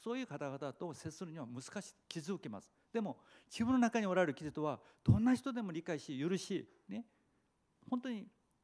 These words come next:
理解しますし、受け取りますよ。その方が自分の中に生きています。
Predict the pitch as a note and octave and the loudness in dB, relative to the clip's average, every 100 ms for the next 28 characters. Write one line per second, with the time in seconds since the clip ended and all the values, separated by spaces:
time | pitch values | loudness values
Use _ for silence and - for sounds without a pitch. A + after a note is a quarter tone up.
0 | _ _ _ _ _ _ _ _ _ _ | _ _ _ _ _ _ _ _ _ _
1 | _ _ _ F3+ E3 G#3+ G3+ F#3+ D3 C#3 | _ _ _ -12 -2 0 0 -2 -6 -8
2 | B2 F#3+ G#3 D#3+ G2+ - - - _ _ | -4 2 2 2 -2 -8 -16 -18 _ _
3 | _ _ _ _ _ _ _ _ _ _ | _ _ _ _ _ _ _ _ _ _
4 | _ - - D#4 A#3+ A#3+ A#3+ - G3 F#3 | _ -14 -2 -2 0 0 -2 -2 -6 -4
5 | D#3+ C#3+ C3 - A#2 F#2 - | -4 -2 -4 -6 -10 -12 -18